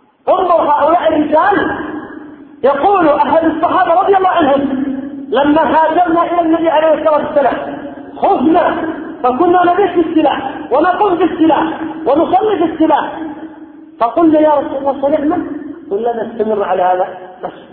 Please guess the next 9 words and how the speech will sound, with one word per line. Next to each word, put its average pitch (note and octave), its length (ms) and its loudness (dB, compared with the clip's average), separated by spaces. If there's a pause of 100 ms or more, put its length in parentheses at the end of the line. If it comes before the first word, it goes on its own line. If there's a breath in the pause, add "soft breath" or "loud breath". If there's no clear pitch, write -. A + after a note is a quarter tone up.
(140)
دائما G3+ 400 0
وأبدا G3+ 400 -2 (100)
بشدة، A#3+ 440 -4 (800)
ألم F4 220 2
يجبه F4+ 400 4
عليه D4+ 280 2
الصلاة D4 300 0
والسلام؟ B3+ 520 -2 (520)
فنزل F4 420 2